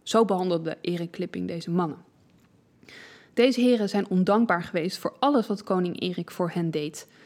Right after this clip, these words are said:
En nadat ze zich hebben verrijkt met alles wat het vaderland hen geboden heeft, hebben ze het nodig gevonden om dan ook nog de kroon zelf af te pakken. Ze zijn gaan samenzweren en in de duisternis, midden in de nacht, hebben ze koning Erik op zeer wrede wijze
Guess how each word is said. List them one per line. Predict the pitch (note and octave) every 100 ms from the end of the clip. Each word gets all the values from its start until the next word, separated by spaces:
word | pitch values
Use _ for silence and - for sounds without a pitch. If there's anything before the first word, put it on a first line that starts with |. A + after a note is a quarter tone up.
| -
En | - F#3+
nadat | G#3 B3 C4
ze | -
zich | G3 F#3+
hebben | G3+ F3+
verrijkt | F3 F#3 F#3+ F3+ -
met | G3+
alles | - C#4 B3
wat | G#3+
het | G#3
vaderland | - G#3 G3+ F#3 F3+ F3
hen | F3 E3
geboden | F3 F3+ A#3+ A#3+
heeft, | F#3+ G#3 - - - -
hebben | G3+
ze | F#3
het | F3+ F3
nodig | F3+ A#3+ C#4+
gevonden | - - A#3+ A3+
om | -
dan | F3+ E3 -
ook | B3 B3
nog | A3
de | -
kroon | F#3 - F#3+ F3
zelf | F3+ F3+ D#3 -
af | - -
te | -
pakken. | - D#3+ - E3+ _ _ _ _ _ _
Ze | -
zijn | F#3+ F3
gaan | F3 E3
samenzweren | - B3 C#4+ A#3+ A3 A3 -
en | F3
in | E3+
de | D#3+
duisternis, | E3+ F#3 G#3 - F#3+ F#3+ - - -
midden | - F#3+ B3+ B3+
in | A#3
de | A3+
nacht, | F#3+ G3 -
hebben | F#3+ F#3
ze | F3+
koning | F3+ F3 E3+
Erik | - A#3 G#3+ -
op | F3+
zeer | E3+ G3 G#3
wrede | G3 F#3 F#3 F#3+ E3+
wijze | E3 D#3+ -